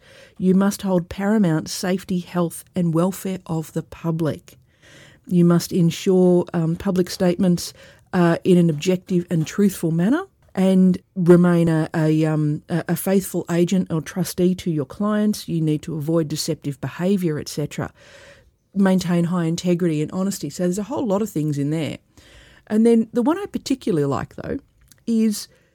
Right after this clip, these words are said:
if you're an engineer in Canada, Canada has the oath of an engineer. Now, this was actually written by Rudyard Kipling in nineteen twenty-two,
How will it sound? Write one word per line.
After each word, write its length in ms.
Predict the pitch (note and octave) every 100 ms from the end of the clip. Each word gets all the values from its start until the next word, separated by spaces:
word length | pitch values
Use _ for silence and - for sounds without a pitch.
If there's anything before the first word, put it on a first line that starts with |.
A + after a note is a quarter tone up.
| _ _ -
if 200 | C#4 -
you're 180 | F4 D4+
an 80 | B3
engineer 500 | G#3+ A3 G#3 G3 F3+
in 160 | E3+
Canada, 460 | F3+ - B3+ G#3+ B2 -
Canada 360 | - C4+ D#4 C#4
has 380 | G3 G#3 F#3 - -
the 240 | F3 F3+ -
oath 400 | A3 A#3+ - -
of 120 | G3+
an 100 | F#3 F#3+
engineer. 640 | F3 E3 D#3+ F3 F#3+ - - - - -
Now, 140 | - A3+
this 240 | E4+ -
was 120 | D4+
actually 320 | C4+ - A3+
written 420 | F#3 G3+ - F3+ E3
by 140 | F3
Rudyard 480 | F3+ F#3+ F3+ D#3+ -
Kipling 480 | - A#3 G#3+ C#3 C3+
in 220 | E3+ E3+
nineteen 440 | F3 F3+ F3+ E3
twenty-two, 720 | E3 D3+ D3 - - D4+ -